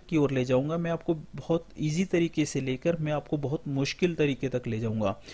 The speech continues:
यानी कि noun topic पढ़ने के बाद आप चाहे कोई सी भी book उठा के देख लेना, कोई सा भी question होगा, noun का कोई question गलत नहीं होगा। अगर आप मेरी सारी बातें ध्यान से सुनते हैं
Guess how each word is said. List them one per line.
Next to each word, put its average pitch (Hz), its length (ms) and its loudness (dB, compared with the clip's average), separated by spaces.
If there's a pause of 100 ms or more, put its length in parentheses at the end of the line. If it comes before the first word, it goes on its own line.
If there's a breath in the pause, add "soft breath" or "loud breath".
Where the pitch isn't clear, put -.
(340 loud breath)
यानी 185 260 4
कि 220 100 2
noun 170 520 8
topic 208 460 8
पढ़ने 165 320 8
के 160 160 6
बाद 131 440 6 (120)
आप 143 400 8 (400)
चाहे 185 240 10
कोई 175 420 10
सी 190 200 2
भी 185 100 2
book 175 220 2
उठा 147 240 4
के 147 140 2
देख 131 280 0
लेना, 151 340 0 (140)
कोई 170 200 6
सा 180 140 6
भी 175 120 2
question 147 360 0
होगा, 135 340 -2
noun 151 480 6
का 151 200 8
कोई 170 200 2
question 160 340 0
गलत 135 360 2
नहीं 107 180 0
होगा। 110 320 -4 (380 loud breath)
अगर 165 220 4
आप 160 200 2
मेरी 156 320 2 (200 soft breath)
सारी 170 380 6
बातें 147 380 2
ध्यान 120 220 0
से 135 160 -2
सुनते 135 340 -2
हैं 160 240 2